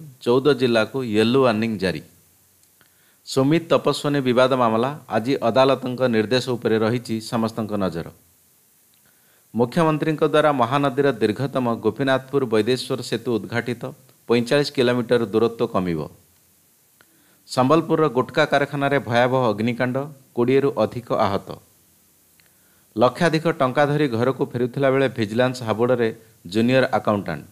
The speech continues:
ନୂଆପଡ଼ା। ବିଜେଡ଼ିର ମିଶ୍ରଣ ପର୍ବ, ପଚାଶରୁ ଊର୍ଦ୍ଧ୍ୱ ସମସ୍ତ ସମର୍ଥକଙ୍କ ସହ ଦଳରେ ସାମିଲ ହେଲେ କରମଚାନ୍ଦ। ଜିଲ୍ଲାସ୍ତରୀୟ ନିଯୁକ୍ତି ମେଳା,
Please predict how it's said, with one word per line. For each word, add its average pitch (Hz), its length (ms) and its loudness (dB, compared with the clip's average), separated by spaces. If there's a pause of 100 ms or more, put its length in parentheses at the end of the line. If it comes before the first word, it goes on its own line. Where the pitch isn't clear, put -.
ନୂଆପଡ଼ା। 101 400 -2 (1700)
ବିଜେଡ଼ିର 151 500 4
ମିଶ୍ରଣ 143 440 0
ପର୍ବ, 139 260 -2 (220)
ପଚାଶରୁ 147 580 0
ଊର୍ଦ୍ଧ୍ୱ 120 300 -2
ସମସ୍ତ 127 420 -4 (240)
ସମର୍ଥକଙ୍କ 127 920 -4
ସହ 135 240 -2 (480)
ଦଳରେ 127 380 4
ସାମିଲ 123 400 0
ହେଲେ 123 220 0 (180)
କରମଚାନ୍ଦ। 107 540 0 (1600)
ଜିଲ୍ଲାସ୍ତରୀୟ 151 600 2
ନିଯୁକ୍ତି 135 380 0
ମେଳା, 143 240 0